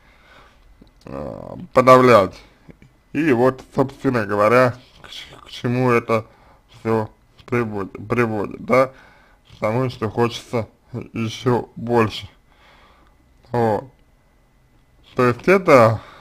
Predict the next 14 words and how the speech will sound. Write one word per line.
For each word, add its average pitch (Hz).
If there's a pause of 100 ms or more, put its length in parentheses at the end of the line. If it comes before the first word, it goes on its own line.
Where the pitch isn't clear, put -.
(140)
а, 110 (260)
к -
сожалению, 123 (200)
к -
сожалению, 113 (1080)
это, 104 (440)
а, 98 (100)
факты, 143 (1600)
и 107 (120)
здесь, 139 (160)
э, 101 (120)
соответственно, 107
вот, - (420)
тол-, 101